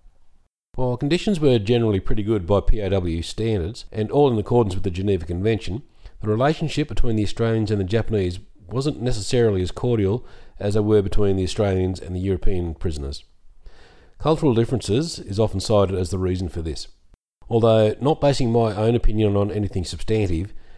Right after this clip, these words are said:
it doesn't take much to draw a line between Japanese actions against Australian troops in the jungles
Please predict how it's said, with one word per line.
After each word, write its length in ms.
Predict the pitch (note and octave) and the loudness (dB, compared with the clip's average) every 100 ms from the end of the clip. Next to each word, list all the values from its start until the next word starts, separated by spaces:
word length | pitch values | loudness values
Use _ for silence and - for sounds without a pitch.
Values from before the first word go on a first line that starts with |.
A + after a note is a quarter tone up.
| - | -14
it 80 | G2 | -4
doesn't 240 | A#2 D3 | 0 2
take 220 | C#3+ B2 G#2 | 2 0 0
much 260 | A2+ - | 0 -2
to 80 | G2 | -6
draw 240 | F#2 G#2+ | 2 2
a 60 | G2+ | 4
line 240 | G2+ G2 | 2 2
between 340 | F#2+ - G2 F#2 | 2 4 4 2
Japanese 400 | A2+ A2+ G2 F2+ | 0 2 0 0
actions 340 | G#2 - G2 | -2 -2 -4
against 280 | G2 F#2+ F2 | -4 -4 -4
Australian 400 | E2+ G#2 F#2+ F#2 | -6 -4 -2 -4
troops 340 | - G#2 F#2 | -2 -2 -2
in 140 | - G2 | -6 -6
the 60 | |
jungles 520 | F2 G#2+ F#2+ F#2+ F#2+ | -2 0 0 -2 -4